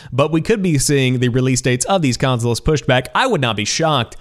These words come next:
uh, in the slightest until twenty twenty-one, personally, in my opinion. But regardless, excited to see the next generation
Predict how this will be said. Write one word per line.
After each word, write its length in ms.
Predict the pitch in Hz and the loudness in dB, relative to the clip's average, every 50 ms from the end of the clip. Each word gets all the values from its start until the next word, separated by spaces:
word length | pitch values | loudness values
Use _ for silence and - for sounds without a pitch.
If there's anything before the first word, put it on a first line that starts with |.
| - - - - - | -20 -20 -20 -10 -4
uh, 100 | - 120 131 | -2 0 0
in 120 | 139 135 | 2 2
the 80 | 123 110 | 0 0
slightest 560 | - - 151 160 160 151 135 113 107 - - | 0 2 2 4 4 4 4 2 0 0 0
until 340 | 147 123 117 - 131 123 117 | 0 0 0 0 0 -2 -2
twenty 340 | - - 139 139 120 - 113 | -2 -2 -2 0 0 -2 -2
twenty-one, 840 | - - 127 123 113 107 107 107 117 143 160 151 127 107 101 95 - - - - | -2 -2 -2 0 0 0 -2 -2 0 0 2 2 2 0 -2 -4 -8 -12 -8 -2
personally, 500 | 151 143 123 - 117 113 104 104 101 - - | 0 0 0 0 -2 -2 -2 -2 -4 -4 -4
in 160 | - 131 120 | -2 0 0
my 180 | 117 110 110 101 | 2 2 0 0
opinion. 480 | 101 - 151 151 131 117 101 98 107 - _ _ _ _ _ _ _ _ _ _ _ - - | 0 0 0 2 2 0 -2 -4 -8 -14 _ _ _ _ _ _ _ _ _ _ _ -14 -6
But 240 | - 165 180 202 190 | -2 0 0 2 2
regardless, 480 | 208 202 180 202 214 233 226 226 190 - | 2 2 2 2 2 2 2 0 0 0
excited 480 | 180 - - 226 226 247 269 247 220 160 | 0 -2 0 0 0 0 0 0 0 0
to 60 | 143 | 0
see 200 | - - 214 226 | 0 0 0 0
the 100 | 170 156 | 0 0
next 280 | 151 165 175 180 - | 2 2 0 0 0
generation 540 | - 160 156 156 156 160 175 175 - 180 160 | 0 2 2 2 2 2 2 2 2 0 -2